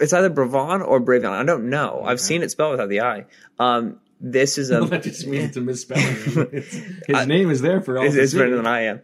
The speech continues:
Speaker 1: This is, this is a, uh, this is a mini refrigerator, right? I mean, this, this dude is a, a tank, right? And, and, and it's so, you're watching, they were doing combo block drills on day two. You're, you're trying to work guard from the first level to the second level, so you gotta be able to collision the defensive tackle, climb up to the linebacker.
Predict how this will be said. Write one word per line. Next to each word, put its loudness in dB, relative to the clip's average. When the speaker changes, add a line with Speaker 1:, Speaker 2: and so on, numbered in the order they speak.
Speaker 1:
This 2
is, -2
this 0
is -4
a, 6
uh, 4
this -4
is -4
a 2
mini 2
refrigerator, 0
right? 2
I -4
mean, -2
this, 0
this 2
dude 0
is -2
a, -2
a -10
tank, -6
right? 2
And, 2
and, 0
and -2
it's 0
so, 2
you're 2
watching, 0
they 0
were 2
doing -2
combo 0
block -2
drills 0
on -8
day -2
two. 0
You're, 4
you're 2
trying 0
to 0
work 2
guard 4
from -8
the -4
first 2
level 2
to -8
the -6
second 0
level, -4
so -4
you 4
gotta 4
be 0
able 2
to 0
collision 2
the 2
defensive 0
tackle, -4
climb 0
up -4
to 0
the 0
linebacker. -2